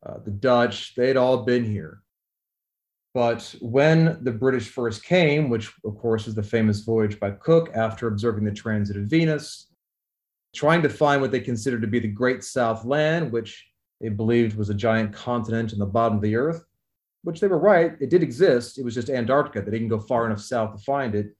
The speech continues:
They had sealed orders, um, after that transit to go search for this Great South Land. And when they couldn't find it, they went off to New Zealand and then to Australia.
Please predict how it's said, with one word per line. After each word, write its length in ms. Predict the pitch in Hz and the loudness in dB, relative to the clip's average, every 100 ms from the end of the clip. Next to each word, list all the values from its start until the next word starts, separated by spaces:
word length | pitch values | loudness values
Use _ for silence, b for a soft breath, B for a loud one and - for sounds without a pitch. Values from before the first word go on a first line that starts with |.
| b b b b _ _ | b b b b _ _
They 140 | 131 | -6
had 500 | 120 123 123 110 - | -2 0 0 -2 -10
sealed 320 | - 156 135 127 | -10 -2 0 0
orders, 720 | 135 131 123 104 95 - - 110 | 0 0 0 -2 -4 -12 -12 -2
um, 280 | 104 92 113 | 0 0 4
after 260 | 156 156 | 4 4
that 180 | 123 107 | 2 2
transit 460 | - 131 127 113 110 | 0 -2 0 -2 -4
to 80 | |
go 160 | 123 120 | 0 0
search 300 | 104 147 - | 0 -4 -4
for 100 | - | -8
this 160 | 110 104 | -8 -4
Great 240 | 113 104 | -4 -4
South 340 | - 110 98 | -2 -2 0
Land. 360 | 107 104 92 82 | -2 -2 -2 -6
And 60 | 101 | -2
when 100 | 113 | -2
they 80 | |
couldn't 320 | 107 143 120 107 | -2 -4 -4 -2
find 340 | - 196 170 | 0 2 2
it, 80 | 110 | 2
they 100 | 120 | 0
went 160 | 113 | 0
off 160 | 113 110 | -2 -2
to 60 | 110 | -2
New 160 | 110 | -2
Zealand 360 | 104 110 110 110 | 0 -2 -2 -2
and 100 | 104 | -2
then 140 | 107 | -2
to 160 | 104 101 | -4 -10
Australia. 640 | 101 - 135 123 95 73 | -12 -2 0 2 -2 -8